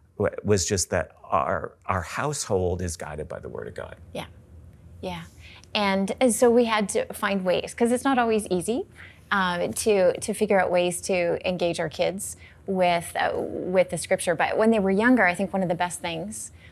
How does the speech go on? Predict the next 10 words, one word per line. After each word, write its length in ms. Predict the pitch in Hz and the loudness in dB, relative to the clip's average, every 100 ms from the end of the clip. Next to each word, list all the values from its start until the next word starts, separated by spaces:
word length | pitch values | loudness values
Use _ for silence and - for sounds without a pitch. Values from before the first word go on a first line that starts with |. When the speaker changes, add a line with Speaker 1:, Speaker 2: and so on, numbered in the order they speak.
| - | -12
Speaker 2:
was 320 | - 196 180 - | 0 2 2 0
that, 560 | 175 165 - - - - | 0 0 -2 -6 -8 -2
uh, 100 | 175 175 - - | -2 -2 -6 -6
you 120 | 196 196 | 0 2
know, 160 | 175 | 2
we, 540 | 170 190 185 180 - - - | 2 2 2 0 -4 -8 -4
we 140 | 202 | -2
were 160 | 180 170 | -2 -2
able 300 | 175 180 170 | -2 -2 -4
to, 440 | - 175 175 175 | -2 -2 -2 -4